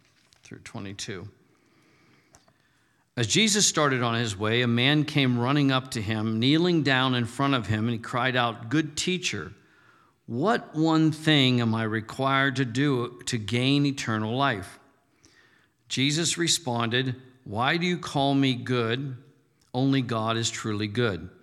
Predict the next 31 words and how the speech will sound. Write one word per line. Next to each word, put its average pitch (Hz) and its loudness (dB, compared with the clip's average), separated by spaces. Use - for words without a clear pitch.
You 113 -2
already 127 0
know 139 2
the 135 -2
commandments. 117 0
Do 113 -6
not 117 -2
murder, 117 -2
do 117 -8
not 113 -4
commit 131 -2
adultery, 113 -4
do 104 -6
not 123 -2
steal, 120 -2
do 113 -4
not 123 0
give 143 0
a 147 -2
false 135 -2
testimony, 113 -2
do 110 -2
not 135 2
cheat, 139 2
and 123 -2
honor 123 0
your 139 0
father 117 -2
and 117 -2
your 117 -2
mother." 120 -2